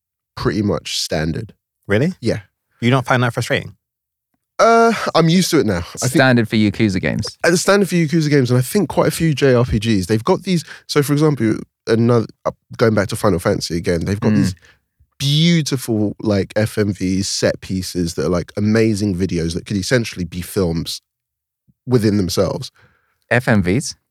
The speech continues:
Speaker 1: It's like, I think it's called, I think that stands for, like, feature movie video or something like that within a game.
Speaker 3: Okay.
Speaker 1: And then they've got these amazing things that they've, like, obviously put together and orchestrated.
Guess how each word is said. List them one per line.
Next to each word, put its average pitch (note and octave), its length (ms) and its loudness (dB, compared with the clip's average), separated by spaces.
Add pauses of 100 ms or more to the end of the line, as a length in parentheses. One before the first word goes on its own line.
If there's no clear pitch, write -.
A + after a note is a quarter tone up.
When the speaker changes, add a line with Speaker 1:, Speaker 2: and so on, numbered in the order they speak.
(160)
Speaker 1:
It's - 140 -8
like, G2+ 160 -6
I A#2 40 -4
think A#2+ 200 -6
it's - 100 -6
called, A#2 260 -6
I A#2+ 60 -4
think B2+ 200 -2
that A#2 140 -2
stands G#2+ 240 -4
for, - 100 -10
like, - 100 -8
feature - 500 -6
movie F2+ 580 -2
video G#2 420 -4
or C3+ 100 -8
something - 280 -8
like - 100 -4
that D3 140 -6
within G2+ 220 -4
a G2 60 -2
game. A#2 300 -4 (260)
Speaker 3:
Okay. F#2 200 -6 (280)
Speaker 1:
And B2 140 2
then A#2 120 6
they've A#2 140 2
got - 140 2
these C#3+ 180 2
amazing A2+ 540 2
things G2 400 0
that - 160 -10
they've, F2+ 280 0
like, E2+ 260 -2
obviously F2 520 -2 (300)
put - 160 -4
together F#2 320 0
and E2+ 100 0
orchestrated. F2 760 -4